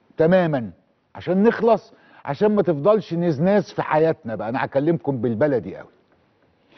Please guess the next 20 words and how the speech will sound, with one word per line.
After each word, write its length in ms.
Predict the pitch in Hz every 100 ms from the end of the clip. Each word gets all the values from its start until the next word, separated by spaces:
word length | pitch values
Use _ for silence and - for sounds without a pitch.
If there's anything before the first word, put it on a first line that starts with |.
| - - -
طيب 300 | 180 202 190
الراجل 440 | 185 226 240 233 170
ده 240 | 214 185
والدولة 520 | 120 147 123 233 214 185
دي 280 | 156 180 131 _ _
والناس 340 | 107 160 254 220
اللي 100 | 220
عمالة 260 | 202 240
تدفع 420 | 240 233 233 196 156
ضرايب 580 | 151 190 220 208 165 123
والناس 320 | 147 214 -
اللي 120 | 151
محملة 440 | 113 143 156 196
فوق 240 | 143 160 151
كتافها 460 | - 208 214 135
والطبقة 520 | 147 110 - 202 - 170
المتوسطة 840 | 151 - 147 139 - 202 196 180
اللي 420 | - 180 185 170
طالع 300 | 147 185 208
عينيها 760 | 175 131 139 151 202 175 160